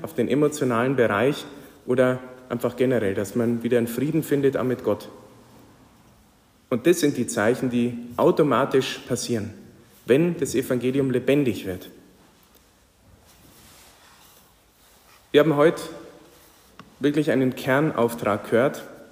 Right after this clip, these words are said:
den Jesus uns sagt. Das, was Kirche eigentlich ist, was sie tun soll. Und er hat gesagt, „Wer glaubt und sich taufen lässt, der wird gerettet.“ Gerettet heißt,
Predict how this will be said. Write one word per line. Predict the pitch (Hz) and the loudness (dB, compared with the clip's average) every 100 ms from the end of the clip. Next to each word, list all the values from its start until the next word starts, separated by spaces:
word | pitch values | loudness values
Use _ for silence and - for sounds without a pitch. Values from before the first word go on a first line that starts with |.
| - _ | -20 _
den | 123 | -2
Jesus | 123 123 131 | -2 -2 -2
uns | 117 117 | -2 -2
sagt. | 117 92 - | -2 -2 -2
Das, | 127 127 | -4 -2
was | 123 - | -4 -6
Kirche | - 156 156 - | 0 2 2 -2
eigentlich | - 151 165 131 123 | 2 2 2 0 -2
ist, | 151 165 | -4 -2
was | 135 135 | -4 -4
sie | 117 | -4
tun | - 151 | -2 -2
soll. | 143 95 92 101 - - - - - _ - - _ _ _ _ _ _ _ _ _ _ _ _ _ | 0 -4 -6 -12 -20 -20 -20 -20 -20 _ -20 -20 _ _ _ _ _ _ _ _ _ _ _ _ _
Und | - 127 | 2 6
er | |
hat | 143 | 6
gesagt, | 151 143 135 131 - - - - | 4 2 2 0 -6 -16 -20 -12
„Wer | - 117 | 2 2
glaubt | 113 110 104 160 233 - - - - - - - | 2 2 6 6 4 -2 -12 -14 -18 -20 -20 4
und | 185 247 247 | 6 8 6
sich | 185 - | 0 0
taufen | - 147 147 127 | 2 2 2 0
lässt, | 107 98 - - - - _ | 0 -2 -6 -14 -20 -20 _
der | 139 156 | 4 6
wird | 151 - | 6 4
gerettet.“ | 143 120 107 92 - - - - _ _ _ _ _ _ _ _ | 2 4 0 -8 -12 -20 -20 -20 _ _ _ _ _ _ _ _
Gerettet | - 120 139 131 - | 0 2 2 0 2
heißt, | 127 127 - - | 2 2 0 -8